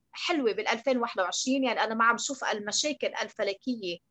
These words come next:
أو المعاكسات الفلكية عند الأسد ولا عند الميزان، فالأبواب مفتوحة لعملية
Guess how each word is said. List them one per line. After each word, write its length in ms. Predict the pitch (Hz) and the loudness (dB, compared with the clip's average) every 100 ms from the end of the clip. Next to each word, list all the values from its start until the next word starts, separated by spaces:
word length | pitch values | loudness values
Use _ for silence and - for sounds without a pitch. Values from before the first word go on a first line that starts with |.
| _ _ _ - | _ _ _ 4
أو 100 | 254 | 6
المعاكسات 580 | 247 233 240 254 285 285 | 8 4 2 2 2 2
الفلكية 420 | 233 247 233 277 | 0 -2 2 4
عند 200 | 240 233 | 4 2
الأسد 420 | 226 254 - 277 | 0 0 0 2
ولا 200 | 277 320 | 4 6
عند 240 | 269 202 185 | 6 4 0
الميزان، 540 | 185 185 180 165 147 - _ _ _ _ _ _ _ _ _ | -6 -8 -4 -4 -6 -14 _ _ _ _ _ _ _ _ _
فالأبواب 440 | - 254 226 294 262 | 2 4 6 6 6
مفتوحة 600 | 269 - 370 370 226 214 | 2 0 -2 4 4 6
لعملية 520 | 214 214 220 247 | 4 2 2 2